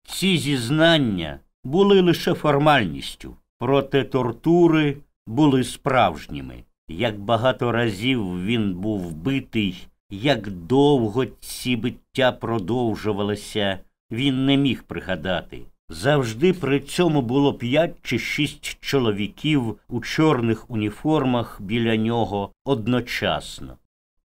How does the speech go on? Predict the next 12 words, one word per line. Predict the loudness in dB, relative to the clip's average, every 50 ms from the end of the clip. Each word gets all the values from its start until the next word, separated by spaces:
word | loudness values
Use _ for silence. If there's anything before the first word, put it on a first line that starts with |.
| _ 0
Іноді | 2 4 4 4 4 2 2 0 -2 -4
це | -4 -8 -2 0 0 0
були | 0 0 0 0 -2
кулаки, | -2 -4 -6 -4 -4 -4 -6 -4 0 2 2 2 0 -2 -8 -18 _ _ _
іноді | -2 2 4 4 4 4 2 2 0 -4
це | -4 -4 -6 -2 -2 -2
були | 0 0 0 0 4 4 6 6 4 2 0 -6 _ _ _ _ -6
розкладні | -2 -2 -2 -2 -4 -8 -4 -2 -2 -2 -2 -4 -4 -2 -2 -2 -2
кийки, | -2 -4 -2 -2 -2 -4 -8 -6 -2 -2 0 0 -2 -4 -6 _ _ _ _ -6
іноді | -2 0 2 4 6 4 4 4 2 -2 -2
це | -2 -4 0 2 2
були | 2 2 0 0 2 4 4 4 4 4 0